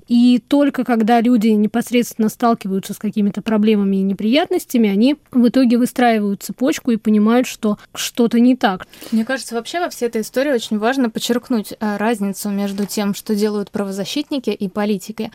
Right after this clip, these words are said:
Speaker 2: Правозащитники разговаривают с властью, но они никогда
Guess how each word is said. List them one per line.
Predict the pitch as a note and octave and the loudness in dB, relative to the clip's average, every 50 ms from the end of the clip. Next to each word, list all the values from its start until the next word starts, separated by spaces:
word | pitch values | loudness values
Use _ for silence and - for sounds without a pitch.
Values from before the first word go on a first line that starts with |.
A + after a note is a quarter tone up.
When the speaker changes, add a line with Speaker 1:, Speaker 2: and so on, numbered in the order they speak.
| _ | _
Speaker 2:
Правозащитники | - - G#3 G3+ A3 A#3 - - A#3+ - A#3+ A3 - | -4 -2 -2 0 0 -2 -2 -4 -2 -2 -2 -2 -2
разговаривают | G#3 - - A3 A3 G#3 G3+ A3+ A#3+ A#3 A#3 G#3+ G3 F#3+ F#3 G3 F#3+ - | -2 -2 0 -2 -2 0 0 0 0 0 0 0 -2 -2 -6 -8 -10 -12
с | - - | -8 -4
властью, | A3 A3+ B3+ D4 - - - - A#3+ A#3 - _ _ - _ _ - | -2 -2 -2 -2 -6 -8 -8 -8 -8 -8 -8 _ _ -20 _ _ 0
но | G#3+ G#3 | 0 2
они | G#3 G3+ A3+ C#4 C4+ | 2 2 2 2 2
никогда | A#3+ A3+ A3 - G#3 G3 F#3+ F#3+ G3 G#3 B3+ D4 D#4+ | 2 2 2 0 -2 -4 -2 -2 0 0 0 0 -2